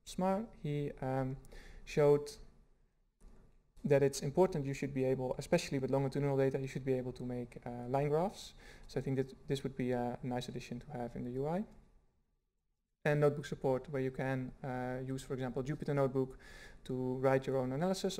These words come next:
or, or have your bioinformatician write an analysis and s-, save and store it in the U I, uh, where you can rerun it yourself. Which brings me to my, my last slide. Like, if, um, as I mentioned,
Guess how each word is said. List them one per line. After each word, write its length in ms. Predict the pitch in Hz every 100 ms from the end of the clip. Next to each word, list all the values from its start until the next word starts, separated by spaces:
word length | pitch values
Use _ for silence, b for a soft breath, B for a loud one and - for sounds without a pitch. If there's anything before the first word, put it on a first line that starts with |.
| 143
or, 220 | 127 123 -
or 140 | 127
have 180 | 139 123
your 80 | 131
bioinformatician 680 | 127 135 135 139 170 - 151
write 180 | 147 147
an 80 |
analysis 680 | 139 135 135 131 135 127 - B B B
and 120 | 139 131
s-, 120 | -
save 400 | - - 147 139 -
and 100 | 139
store 260 | - 139 127
it 100 | -
in 220 | 127 127
the 80 | 127
U 140 | 131
I, 260 | 139 165 233 - 220 - -
uh, 300 | 127 127 127 214
where 240 | 160 139
you 100 | 139
can 200 | 135 127
rerun 300 | 139 135 127
it 140 | 117 123
yourself. 360 | 123 147 247 - - - - - - - - - - - - - - - - - - _ - - - - - - - - B B B B B B - _ _
Which 160 | - 151
brings 220 | 156 160
me 100 | 156
to 120 | 139
my, 340 | 143 135 135 139
my 120 | 139
last 280 | 135 143 -
slide. 300 | - 170 226 - -
Like, 200 | 139 -
if, 280 | 143 - -
um, 520 | 147 135 135 131 131 165 - - - _ - -
as 140 | 147 143
I 60 |
mentioned, 440 | 139 139 139 131